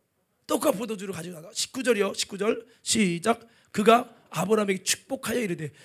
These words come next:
천주의 주제시요 지극히 높으신 하나님이요 아브라함의 복을 주옵소서." 아니, 복의 근원인 아브라함에게 어디 축복을 해요?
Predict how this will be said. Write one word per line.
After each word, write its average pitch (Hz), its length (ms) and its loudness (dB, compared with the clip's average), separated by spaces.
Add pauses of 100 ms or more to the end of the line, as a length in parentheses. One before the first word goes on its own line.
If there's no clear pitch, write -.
천주의 233 520 0
주제시요 175 600 -6
지극히 196 280 -8
높으신 190 400 -4
하나님이요 185 760 -2 (220)
아브라함의 175 560 0
복을 202 420 0 (240)
주옵소서." - 480 -4
아니, 233 260 -2
복의 220 360 -6
근원인 220 380 -8
아브라함에게 190 540 -6
어디 247 580 0 (200)
축복을 208 460 -8
해요? 180 140 -10